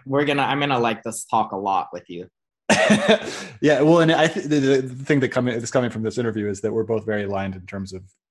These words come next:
Speaker 2: Latin America being the kind of, like, it's the U S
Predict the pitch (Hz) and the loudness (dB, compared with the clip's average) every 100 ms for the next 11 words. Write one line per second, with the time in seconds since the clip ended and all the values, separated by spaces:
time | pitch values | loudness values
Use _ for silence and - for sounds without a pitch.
0 | - - - 117 107 110 107 104 101 101 | -20 -20 -8 -2 -2 -2 -4 -6 -8 -10
1 | 98 101 98 92 90 95 98 - 98 92 | -8 -8 -6 -8 -10 -14 -14 -10 -8 -10
2 | 101 92 87 _ _ _ - 107 113 113 | -12 -14 -14 _ _ _ -16 -6 -2 0
3 | 104 98 - - - | 0 -4 -12 -16 -20